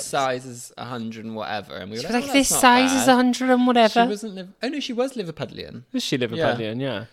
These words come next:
Speaker 2: But then she was like, "But double the size is only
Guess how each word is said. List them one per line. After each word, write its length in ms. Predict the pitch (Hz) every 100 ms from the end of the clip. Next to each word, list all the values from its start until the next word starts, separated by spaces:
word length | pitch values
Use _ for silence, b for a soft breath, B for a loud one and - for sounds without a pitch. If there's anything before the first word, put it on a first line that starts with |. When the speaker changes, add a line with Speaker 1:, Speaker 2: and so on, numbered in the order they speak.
| _
Speaker 2:
But 140 | 135 135
then 140 | 139
she 140 | 139 143
was 80 |
like, 160 | 143 139
"But 160 | 202 -
double 240 | 214 214
the 100 | 190
size 360 | - 175 180 180
is 100 | 185
only 380 | 180 185 180